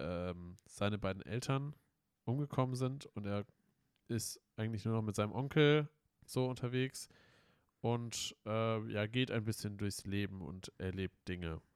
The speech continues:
Es ist schwierig, so die Handlung zusammenzufassen, weil es eher, es wirkt eher ein bisschen untypisch, so von, von der Erzählstruktur, ähm, und generell auch so,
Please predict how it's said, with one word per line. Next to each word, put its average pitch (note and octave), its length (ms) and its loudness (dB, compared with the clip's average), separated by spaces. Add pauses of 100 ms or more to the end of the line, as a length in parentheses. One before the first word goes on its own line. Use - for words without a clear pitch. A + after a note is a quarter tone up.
(380)
Es G#2+ 140 2
ist A2+ 140 6
schwierig, C3 400 6
so A#2 100 4
die A2 100 4
Handlung C3 280 2
zusammenzufassen, B2 760 -2
weil G2+ 200 4
es - 160 -2 (420)
eher, A2 460 2 (720)
es A2 160 0
wirkt C#3 260 8
eher B2 140 8
ein A#2+ 80 4
bisschen A#2+ 220 0
untypisch, D#3 720 2
so B2 320 2
von, A#2 580 -2
von A2+ 140 -4
der F#2+ 100 -2
Erzählstruktur, C#3 1200 2 (800)
ähm, A2 540 2 (440)
und A#2+ 180 -2
generell A2+ 800 6 (500)
auch G#2+ 160 -8
so, G#2 400 -2